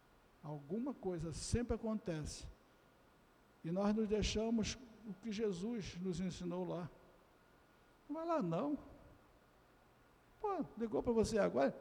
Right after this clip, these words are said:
fez você levantar do teu sofá pra atender o telefone pra ir lá. Vai não, olha, olha só, olha lá, olha lá, olha lá, olha lá a televisão te mostrando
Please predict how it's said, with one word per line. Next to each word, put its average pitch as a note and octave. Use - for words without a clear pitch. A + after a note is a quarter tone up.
fez D4+
você D4
levantar B3
do A3+
teu D#4+
sofá C4
pra -
atender A3
o B3+
telefone A#3
pra A#3
ir G#3
lá. A3+
Vai C#4
não, A3+
olha, -
olha D#4+
só, -
olha G#4+
lá, -
olha F4+
lá, F4+
olha F#4
lá, D#4
olha D#4
lá C#4+
a B3
televisão A3+
te A3+
mostrando F#3+